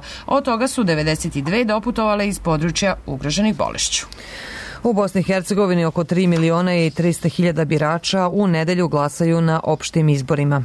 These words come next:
Speaker 2: Biraće članove predsjedništva Bosne i Hercegovine, kao i predsjednika Republike Srpske i poslanike u parlamentu.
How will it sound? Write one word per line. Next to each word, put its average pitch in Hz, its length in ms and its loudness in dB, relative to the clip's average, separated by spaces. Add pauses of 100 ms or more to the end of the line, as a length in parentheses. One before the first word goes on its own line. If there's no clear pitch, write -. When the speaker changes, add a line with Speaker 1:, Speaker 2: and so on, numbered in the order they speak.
Speaker 2:
Biraće 165 420 0
članove 156 420 0
predsjedništva 170 560 0
Bosne 175 320 0
i - 20 -2
Hercegovine, 190 720 0
kao 196 240 2
i 160 80 2
predsjednika 160 600 0
Republike 165 520 0
Srpske 196 520 -2
i 226 200 2
poslanike 160 720 0
u 151 100 2
parlamentu. 131 640 -2